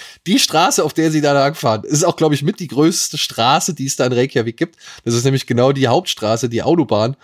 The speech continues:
oder die, also die, die, die, ja, die Landstraße, von der, mit der du halt reinkommst nach Reykjavik. So, ja. Und auf der sind wir irgendwann, da sind wir mit dem Bus au-, äh, angekommen, ausgestiegen und dann zu unserem Hotel gelaufen, was halt weiter auf der Straße geradeaus irgendwann mal links war, so. Also,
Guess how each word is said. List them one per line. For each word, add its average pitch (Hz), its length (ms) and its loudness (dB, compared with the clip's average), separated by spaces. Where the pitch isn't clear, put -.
oder 117 160 2
die, 110 240 -6
also 110 180 0
die, 107 180 -4
die, 104 300 -6
die, 101 300 -8
ja, 120 180 4
die 110 120 2
Landstraße, 113 800 0
von 113 220 -2
der, 120 180 2
mit 120 120 -2
der 127 100 2
du 123 120 2
halt 120 220 0
reinkommst 120 560 0
nach 107 160 -4
Reykjavik. 107 540 -8
So, 98 360 -4
ja. 117 160 -2
Und 123 200 -2
auf 120 120 0
der 170 380 4
sind 151 160 0
wir 156 100 4
irgendwann, 156 440 2
da 135 140 4
sind 156 140 2
wir 160 60 2
mit 143 120 2
dem 117 40 -4
Bus 151 180 0
au-, 143 240 0
äh, 113 160 -4
angekommen, 190 560 -2
ausgestiegen 175 800 -2
und 117 160 -2
dann 147 140 2
zu 165 100 0
unserem 139 240 0
Hotel 135 340 2
gelaufen, 117 380 2
was 117 160 0
halt 123 160 2
weiter 135 240 2
auf 127 60 -2
der 127 120 0
Straße 123 360 -2
geradeaus 117 480 0
irgendwann 127 280 0
mal 113 140 0
links 123 320 -2
war, 87 200 -12
so. 85 200 -16
Also, 110 400 0